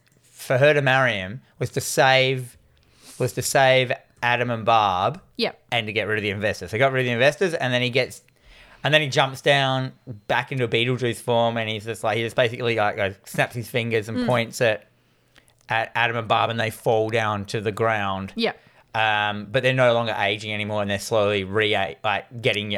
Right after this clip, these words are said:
Speaker 1: like, turning back to normal, but it's taking a while.
Speaker 2: Yep.
Speaker 1: So he goes, "Oh, well, that's done now." So there's a, and kind of, like, Charles and Delia are, like, hugging
Speaker 2: Yeah,
Speaker 1: each
Speaker 2: they're
Speaker 1: other,
Speaker 2: just, like,
Speaker 1: and they're
Speaker 2: together
Speaker 1: kind
Speaker 2: and
Speaker 1: of,
Speaker 2: they're
Speaker 1: like,
Speaker 2: like,
Speaker 1: in
Speaker 2: "What the fuck?"
Speaker 1: shock, but they're always smiling, trying to, like, "Is everything fine?"
Speaker 2: This is okay.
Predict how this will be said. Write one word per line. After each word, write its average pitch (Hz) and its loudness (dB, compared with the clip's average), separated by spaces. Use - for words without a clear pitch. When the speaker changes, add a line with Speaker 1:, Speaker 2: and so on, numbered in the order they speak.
Speaker 1:
like, 107 0
turning 131 2
back 113 -2
to 131 -8
normal, 113 2
but 104 2
it's 98 -12
taking 104 -2
a 98 -4
while. 90 -2
Speaker 2:
Yep. 226 -4
Speaker 1:
So 143 2
he 127 2
goes, 123 2
"Oh, 135 0
well, 117 -6
that's - -6
done 165 -6
now." 214 0
So 208 -6
there's 160 -4
a, 170 -4
and 156 0
kind 185 6
of, 208 2
like, 190 6
Charles 147 4
and 131 0
Delia 151 6
are, 180 6
like, 147 8
hugging 147 0
Speaker 2:
Yeah, 339 6
Speaker 1:
each 302 8
Speaker 2:
they're 311 8
Speaker 1:
other, 294 6
Speaker 2:
just, 370 -4
like, 320 0
Speaker 1:
and - 0
they're 170 6
Speaker 2:
together 180 6
Speaker 1:
kind - 6
Speaker 2:
and 185 6
Speaker 1:
of, 214 4
Speaker 2:
they're 214 10
Speaker 1:
like, - 6
Speaker 2:
like, - 2
Speaker 1:
in - 4
Speaker 2:
"What - 2
the 156 -2
fuck?" 233 4
Speaker 1:
shock, 190 4
but 170 4
they're 170 4
always 170 6
smiling, 180 4
trying 160 4
to, 156 4
like, 151 4
"Is 156 -6
everything 392 6
fine?" 151 8
Speaker 2:
This 349 6
is 339 4
okay. 254 2